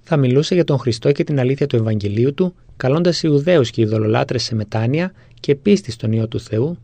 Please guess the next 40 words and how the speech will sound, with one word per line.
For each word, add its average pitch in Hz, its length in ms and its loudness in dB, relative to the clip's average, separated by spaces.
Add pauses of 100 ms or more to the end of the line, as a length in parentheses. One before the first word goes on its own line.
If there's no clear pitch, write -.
τον 110 140 -10
Χριστό, 175 500 -2 (240)
τον 220 160 0
μόνο 135 240 0
αληθινό 117 360 -2
Θεό. 107 320 -4 (720)
Με 120 140 2
όπλα 170 280 4
του 139 140 -2
την 127 120 -2
φλογερή 117 460 0
του 151 160 -2
πίστη 147 320 -2
και 110 120 -8
την 110 160 -2
απόλυτη 143 420 0
εμπιστοσύνη 123 580 -2
του 110 120 -8
στον - 260 -10
Θεό, 143 280 0 (320)
σήκωσε 202 380 0
τον 190 120 -2
σταυρό 135 360 2
του 143 120 -2
καθήκοντος 127 680 -2
και - 160 0
έτρεξε 143 360 -2
στα 127 180 -6
πέρατα 123 360 0
της 117 200 -10
οικουμένης 147 600 -2 (120)
να 202 160 0
μεταδώσει 135 500 0
το - 120 -4
μήνυμα 117 340 0
του 117 80 -4
Ευαγγελίου. 110 580 -2 (540)
Ο 113 100 -4
λόγος 117 400 4
του, 165 220 0